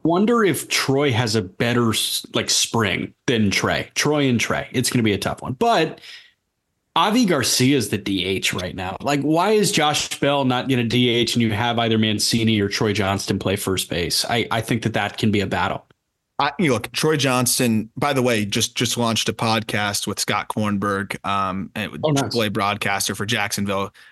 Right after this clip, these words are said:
Speaker 2: Um, go check that out. I, I think they're gonna do a great job. Troy's one of the, the, the good dudes in, in, in professional baseball. Um, but, but Troy, like, he, he's gotta have a fire lit under him, right? He doesn't get added to the forty man.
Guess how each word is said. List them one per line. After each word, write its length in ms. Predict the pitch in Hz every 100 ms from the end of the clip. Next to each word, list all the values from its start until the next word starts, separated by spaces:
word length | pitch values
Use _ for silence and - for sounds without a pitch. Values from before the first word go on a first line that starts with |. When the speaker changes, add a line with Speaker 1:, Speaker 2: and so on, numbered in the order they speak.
| -
Speaker 2:
Um, 260 | 104 95
go 140 | 117 123
check 320 | - 117 -
that 180 | 98 98
out. 280 | 98 95
I, 180 | 90 98
I 120 | - 107
think 180 | 113
they're 120 | 107 104
gonna 140 | 104
do 140 | 107
a 60 | 101
great 240 | 110 104
job. 240 | - 98 98
Troy's 320 | - 107 101
one 100 | 104
of 60 | 90
the, 240 | 90 85
the, 160 | 90 80
the 100 | 123
good 260 | 127 127 120
dudes 480 | 117 107 98 - -
in, 140 | 110 107
in, 180 | 110 107
in 160 | 117
professional 460 | 117 110 104 - 101
baseball. 640 | 101 101 - 98 92 92 -
Um, 280 | 113 104 - - - - -
but, 300 | 165 - -
but 180 | 151
Troy, 640 | 151 - 185 226 147 123 120 - _ _ _ _ -
like, 220 | 147 - _ _ _
he, 200 | 180 190
he's 340 | 185 185 220 240
gotta 220 | 240 165
have 140 | 170
a 60 | 143
fire 360 | 160 170 143
lit 120 | 117 110
under 280 | 104 95
him, 120 | 95 110
right? 140 | 135
He 80 | 135
doesn't 240 | 147 151
get 120 | 139
added 220 | 135 127 123
to 60 |
the 80 | 117
forty 300 | 110 120 110
man. 300 | 107 104 101